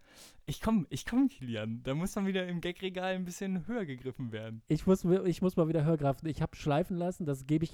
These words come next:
Speaker 2: gerne zu. Ich hab, äh,
Speaker 1: <laughs>
Speaker 2: einfach nur noch, äh, Dinge, so ich dachte, ja, komm, geh, für Matti reicht's. Aber
Speaker 1: <laughs>
Speaker 2: offenbar nicht mehr. Matti hat seine Qualität, seine Qualitätsoffensive gestartet, äh,
Speaker 1: Ich
Speaker 2: beim
Speaker 1: hab wieder ein
Speaker 2: Jodelduell.
Speaker 1: Gefühl.
Speaker 2: Und, äh, mein großes Ziel muss es jetzt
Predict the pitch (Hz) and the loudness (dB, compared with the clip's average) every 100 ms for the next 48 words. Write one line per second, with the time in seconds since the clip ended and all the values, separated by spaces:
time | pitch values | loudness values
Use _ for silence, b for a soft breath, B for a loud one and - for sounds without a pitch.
0 | 143 151 156 156 - 190 202 B B - | -2 0 2 0 0 0 -2 B B -6
1 | - 139 156 - 165 151 151 160 156 160 | -4 0 -2 -2 -6 -4 -2 -2 -2 -2
2 | 160 151 - - - 143 131 - 165 165 | 0 0 -2 -10 -4 -2 -2 0 2 4
3 | 160 160 - - 131 131 143 131 135 113 | 4 2 -4 -4 -4 0 -2 2 0 0
4 | 113 - 120 117 - 143 160 147 147 143 | -2 -2 -4 -6 -6 -4 2 4 4 2
5 | 139 123 175 - - b b b b - | 2 2 0 -2 -10 b b b b -4
6 | 135 - 175 151 160 160 156 165 175 175 | -4 -6 -2 0 4 4 4 2 2 2
7 | 160 214 - 127 147 196 - 143 143 160 | 2 2 2 2 2 -2 -6 -4 -2 0
8 | 151 151 147 151 147 143 139 165 175 - | 0 0 -2 -2 0 2 2 0 -2 0
9 | 143 143 143 139 180 - 127 127 117 117 | 0 2 2 2 2 -2 -4 -2 0 0
10 | 113 - 113 120 156 165 - 135 131 131 | -4 -4 -4 -4 -4 -4 -2 2 4 6
11 | 139 139 135 147 165 b b b b b | 4 4 2 0 0 b b b b b
12 | b - 190 151 151 - - 139 139 135 | b -2 2 2 0 -8 -8 -2 0 2
13 | 131 147 147 156 160 - 160 143 147 165 | 2 2 0 0 -2 0 2 4 2 -2
14 | - 135 - | -4 -6 -6